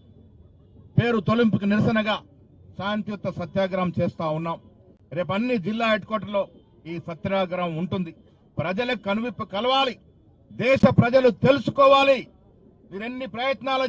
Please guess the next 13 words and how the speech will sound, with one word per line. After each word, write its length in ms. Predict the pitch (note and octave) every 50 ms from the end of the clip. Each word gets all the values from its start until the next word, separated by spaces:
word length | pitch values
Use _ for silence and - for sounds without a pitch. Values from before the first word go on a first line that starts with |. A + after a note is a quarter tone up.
| A3
చేసి 260 | B3+ B3+ B3 - B3+ B3+ A#3 F3+ G#3+
గాంధీని, 460 | A#3 B3 C4 B3+ B3 C4 C4 B3+ B3 A#3 A#3
నెహ్రూని 340 | B3 C4+ C#4 C4+ B3+ C4 A#3+ A#3
మరిపించే 400 | A#3+ C4 G3+ C4+ B3+ G3+ C4 C4 - -
ప్రయత్నం 360 | A#3+ C4 C4+ - - C4 C4 A#3+ A3
ఎన్ని 140 | A#3 B3+ B3+ E3+ A#3
చేసినా 340 | B3 G#3+ - C4 C#4 D#4 E4 D#4 - - - _ _ _ _ _ _ _ - - C#3
అంతకు 320 | F3 F3 - G3+ F#3+ F3 E3+ C#3+ D3+
రెట్టింపు 520 | G3 G#3 - _ - B3 A#3 G#3+ - A#3 A3 D#3+ - - _ _ - - -
ప్రజలు 280 | C#3+ D3+ F3 G3+ G3 F3+ F3+
వారిని 200 | F3 E3+ E3+ D#3 C#3+ E3+
గుర్తిస్తారు, 600 | F#3 - - G3+ E3+ - - F3 E3+ E3+ E3+ D#3+ D3+ C#3 C#3+
ఆరాధిస్తారు, 640 | D#3+ F3+ G3 G3 E3+ F#3 E3 - - E3 E3 D#3+